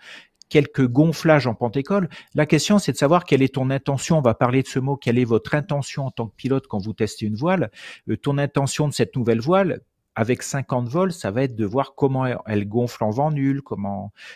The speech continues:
qu'est-ce que tu vas ressentir et tout. Donc, ton intention, ça sera de voir comment tu peux la manipuler en air calme. Donc oui, la, la pente école va t'enlever le côté, euh, euh, mise en vol immédiate, par exemple.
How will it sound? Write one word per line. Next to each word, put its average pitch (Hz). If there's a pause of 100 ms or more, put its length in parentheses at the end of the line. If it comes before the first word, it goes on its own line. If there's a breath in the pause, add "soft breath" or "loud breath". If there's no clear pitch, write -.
(140 loud breath)
qu'est-ce -
que -
tu 104
vas 107
ressentir 117
et 143
tout. 143
Donc, 104
ton 107
intention, 107
ça 107
sera 143
de 107
voir 113
comment 135
tu -
peux 113
la 104
manipuler 107
en 110
air 95
calme. 156 (300 loud breath)
Donc 110
oui, 160
la, 117 (140)
la 104
pente -
école 165
va 107
t'enlever 104
le 110
côté, 113
euh, 82 (400 soft breath)
euh, 90 (120)
mise 113
en 110
vol 120
immédiate, 117
par 87
exemple. -